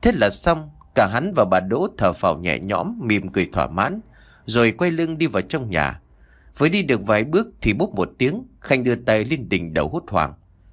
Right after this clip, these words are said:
"Máu! À, ai ném đá vào đầu tôi vậy? Má, má phải không?"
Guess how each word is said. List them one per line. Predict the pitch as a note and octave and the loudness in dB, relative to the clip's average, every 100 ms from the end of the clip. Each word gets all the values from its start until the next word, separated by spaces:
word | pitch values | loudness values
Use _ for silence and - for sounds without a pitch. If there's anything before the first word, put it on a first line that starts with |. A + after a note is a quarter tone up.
| _ _ _ | _ _ _
"Máu! | A#2+ A#2+ E3+ _ _ _ _ _ _ _ _ _ _ | -8 -6 -10 _ _ _ _ _ _ _ _ _ _
À, | D#3+ | -2
ai | - D#3 D#3+ | -2 0 -2
ném | F3 | -4
đá | D#3 G3+ | -2 0
vào | F3 | 0
đầu | C#3+ | 0
tôi | B2+ F3 | 2 0
vậy? | D#3 C3+ - - - | -2 -6 -10 -20 -4
Má, | D#3+ | -2
má | E3 D#3+ | 0 0
phải | G3 | 0
không?" | C#3+ F3+ | 0 -2